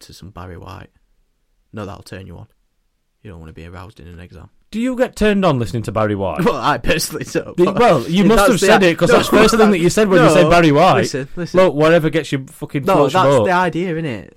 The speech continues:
Speaker 1: That's the idea of him. He's a sexy singer.
Speaker 2: Is he? I don't think he's sexy, but if you do,
Speaker 1: Wait,
Speaker 2: that's fine.
Speaker 1: is Barry White the one who's, like, a deep voice? Yeah, it is,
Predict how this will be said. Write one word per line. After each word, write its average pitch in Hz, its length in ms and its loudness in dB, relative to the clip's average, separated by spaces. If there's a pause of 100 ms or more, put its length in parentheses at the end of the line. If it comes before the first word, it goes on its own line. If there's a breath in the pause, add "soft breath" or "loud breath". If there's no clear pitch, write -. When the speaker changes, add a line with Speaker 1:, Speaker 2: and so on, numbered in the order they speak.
Speaker 1:
That's - 240 -14
the 151 120 -12
idea 127 400 -10
of 107 100 -12
him. 98 160 -18 (600)
He's 120 140 -18
a 117 60 -14
sexy - 340 -16
singer. 123 400 -16 (500)
Speaker 2:
Is 147 100 -4
he? 262 240 0 (200)
I 180 160 -2
don't 226 320 -2
think 180 200 -4
he's 160 140 -8
sexy, 160 360 -4
but 180 200 -2
if 139 100 -6
you 220 180 -4
do, 123 160 -4
Speaker 1:
Wait, 180 80 2
Speaker 2:
that's 190 140 -4
fine. 196 240 -2
Speaker 1:
is 151 60 -4
Barry 165 260 0
White 143 220 -4
the 143 100 -10
one 135 160 -8
who's, 127 180 -12
like, 113 300 -10
a 113 140 -14
deep 117 260 -14
voice? 101 400 -18
Yeah, 240 160 -8
it 160 80 -14
is, 226 80 -12